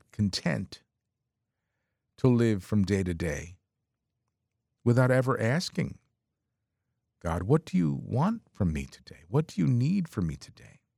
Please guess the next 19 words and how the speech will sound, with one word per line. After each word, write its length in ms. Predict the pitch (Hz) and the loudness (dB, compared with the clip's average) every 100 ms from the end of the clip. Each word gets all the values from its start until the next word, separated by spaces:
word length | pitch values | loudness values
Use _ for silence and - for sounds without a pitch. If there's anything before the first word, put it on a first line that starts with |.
| _ _ _ _ _ _ _ _ _ _ _ _ _ _ _ _ _ _ | _ _ _ _ _ _ _ _ _ _ _ _ _ _ _ _ _ _
He 60 | 135 | 0
said, 180 | 147 131 | 2 2
"We 80 | |
are 80 | 127 | 2
sated 380 | 117 - 143 135 | 2 0 0 2
with 180 | 117 - | -2 -2
plenty 280 | - 151 131 | -2 2 0
of 60 | |
things, 360 | - 180 139 90 | 0 -2 0 -2
but 140 | 101 | -4
fail 320 | - 127 131 135 | -4 -2 0 0
to 100 | 120 | -2
hunger 460 | - 151 135 98 | 0 0 0 -2
for 240 | - 101 98 | -2 0 0
our 120 | - | -2
absent 580 | 104 110 - 135 131 - | -4 -4 -4 -4 -4 -4
desire 540 | 123 113 98 85 85 | -4 -2 -2 0 -2
for 180 | 95 - | -2 -4
God." 540 | 113 143 165 117 104 | -2 0 0 -2 -8